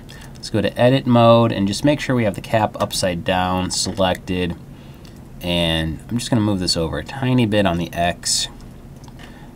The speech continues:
axis. And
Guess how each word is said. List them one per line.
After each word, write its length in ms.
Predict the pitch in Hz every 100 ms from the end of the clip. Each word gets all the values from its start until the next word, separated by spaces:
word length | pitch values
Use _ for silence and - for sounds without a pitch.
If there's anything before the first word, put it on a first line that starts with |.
| - -
axis. 1000 | 92 85 85 - - 82 80 - - - - - - - - - - - - - - - - - - - - - - - -
And 880 | 78 82 80 80 82 80 78 76